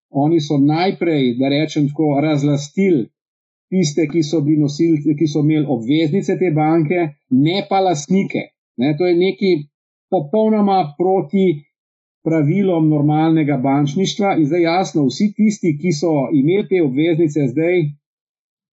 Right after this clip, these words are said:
švicarsko državo tožijo, ne. Ampak ker je bila cela stvar delana po švicarskem pravu, bomo videli, kam bo ta stvar,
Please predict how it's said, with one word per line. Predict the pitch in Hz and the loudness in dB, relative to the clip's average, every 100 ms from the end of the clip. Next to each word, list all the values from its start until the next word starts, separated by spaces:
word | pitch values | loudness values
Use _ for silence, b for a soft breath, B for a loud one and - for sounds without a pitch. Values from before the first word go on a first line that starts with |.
| _ _ _ _ _ _ - | _ _ _ _ _ _ -4
švicarsko | 175 170 175 147 165 | -2 0 -2 0 0
državo | 135 147 151 156 156 147 - | 0 0 2 2 2 0 -4
tožijo, | - 170 151 123 92 - | -2 0 0 -2 -6 -8
ne. | 110 127 151 147 | -4 -2 0 0
Ampak | 165 170 | -2 -2
ker | 196 | 0
je | 190 | 0
bila | 185 | -2
cela | 147 214 196 | -2 -2 -2
stvar | 147 180 160 | -2 -2 0
delana | 175 175 170 147 | 0 2 0 -2
po | 147 | -2
švicarskem | 175 151 165 143 131 117 | -2 -2 -2 -2 -2 -2
pravu, | 196 202 208 202 208 196 185 | -2 0 0 2 2 2 0
bomo | 151 175 165 | 0 0 2
videli, | 165 160 147 | 2 0 0
kam | 147 143 | 0 0
bo | |
ta | 135 127 | 0 -4
stvar, | - 120 113 | -2 -2 -2